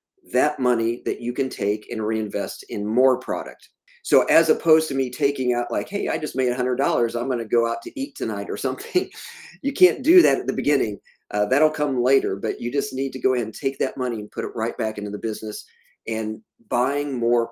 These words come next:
product. So there's, at the beginning, you can do it very inexpensively. You can just use the Amazon seller app in order to be able to look up products to see if, if they're profitable or not. You can even get a free version of Keepa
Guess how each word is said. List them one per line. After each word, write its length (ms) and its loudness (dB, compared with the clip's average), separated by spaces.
product. 580 -6
So 260 4
there's, 540 2
at 160 -2
the 40 -4
beginning, 440 2
you 160 -4
can 180 -2
do 180 2
it 100 0
very 320 2
inexpensively. 880 -4
You 140 -6
can 180 -2
just 220 0
use 240 -4
the 120 -4
Amazon 540 -2
seller 380 0
app 240 -2
in 100 -6
order 240 -4
to 60 -16
be 100 -6
able 120 -2
to 200 -4
look 280 0
up 160 2
products 420 2
to 100 -10
see 300 -4
if, 240 -10
if 160 -10
they're 200 -8
profitable 460 -2
or 120 -2
not. 280 -6
You 140 2
can 140 4
even 400 0
get 140 2
a 20 -6
free 300 -2
version 360 4
of 140 -6
Keepa 480 -4